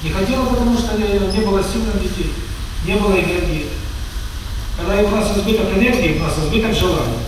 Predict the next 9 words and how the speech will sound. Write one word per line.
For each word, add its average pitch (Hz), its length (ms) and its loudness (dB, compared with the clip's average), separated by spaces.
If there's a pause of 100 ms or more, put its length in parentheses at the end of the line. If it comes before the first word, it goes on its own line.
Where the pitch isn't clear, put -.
(420)
Желание — 247 460 2 (100)
это - 120 -2
есть 196 220 2
энергия, 160 540 0 (120)
просто - 300 -2
нужно 180 200 -2
её 180 120 0
правильно 95 340 0
направить. 92 460 -2